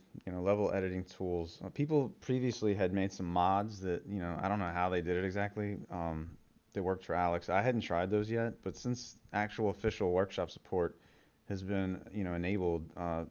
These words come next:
there are already pages of levels and things that people have created, um, and it's only been a,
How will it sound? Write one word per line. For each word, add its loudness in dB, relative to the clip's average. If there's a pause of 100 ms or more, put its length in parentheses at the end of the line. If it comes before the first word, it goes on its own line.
there 6
are 10
already 6 (500)
pages 2
of 0
levels 4
and -6
things -2
that -10
people -4
have -10
created, 0 (280)
um, -4
and -4
it's -4
only 2
been 0
a, -2